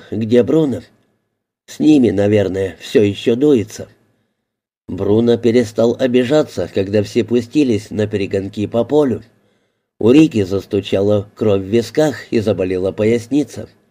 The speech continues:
Когда группа подтянулась к концу поля, Луи неожиданно издал короткий стон, потом вдруг спешился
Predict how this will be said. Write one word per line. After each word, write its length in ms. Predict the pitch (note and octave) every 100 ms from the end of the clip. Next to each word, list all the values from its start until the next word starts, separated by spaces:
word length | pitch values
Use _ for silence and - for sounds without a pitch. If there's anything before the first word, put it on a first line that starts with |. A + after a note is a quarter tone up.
| _ _ _ _ _ _ _ -
Когда 340 | G2+ F#2 A2
группа 440 | A#2 D#3 B2+ A2
подтянулась 720 | G#2+ F#2 - G2+ G2+ G#2 G#2+ -
к 180 | - -
концу 400 | A2 G#2+ C3 A#2
поля, 420 | D#3+ D#3 G#2 E2 - _ _
Луи 360 | G2+ A2 G2 G2
неожиданно 600 | G2 G#2+ G#2 G#2 G2+ G#2
издал 500 | - B2 G#2+ G#2+ G#2
короткий 480 | G#2+ A2 A2 C3 B2
стон, 380 | - D3+ C3+ G#2+ _ _ _ _
потом 380 | - F#2+ A2 G#2+
вдруг 340 | G#2+ A#2 B2 -
спешился 720 | - E3 B2 F#2 E2+ -